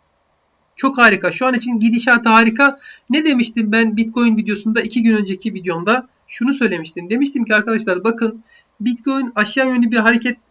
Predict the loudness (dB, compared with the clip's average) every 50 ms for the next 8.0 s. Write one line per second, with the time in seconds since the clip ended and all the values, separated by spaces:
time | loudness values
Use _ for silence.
0 | -8 -4 -2 -2 -2 -2 -2 -2 -2 0 0 -2 0 0 0 0 0 -2 -2 0
1 | -2 0 0 2 2 2 0 -2 -8 -6 -4 -2 -2 0 -2 -2 -4 -8 _ _
2 | _ _ _ _ _ _ -4 -2 0 2 2 0 0 0 0 0 0 0 -2 0
3 | 0 2 2 2 0 -2 -2 -2 0 0 0 0 2 2 2 4 4 4 4 4
4 | 2 2 0 -2 -8 -12 -12 -8 -6 -2 -2 -2 -2 -2 -2 -4 -4 -4 -4 -8
5 | _ _ _ _ -4 -2 -2 -2 -2 -2 -2 -2 -2 -2 -2 -2 -4 -8 _ _
6 | _ _ -6 -6 -4 -2 -2 0 0 0 0 2 0 0 0 0 0 -2 -2 -2
7 | -4 -4 -2 0 0 0 0 2 2 2 4 2 2 2 0 0 0 0 -2 -6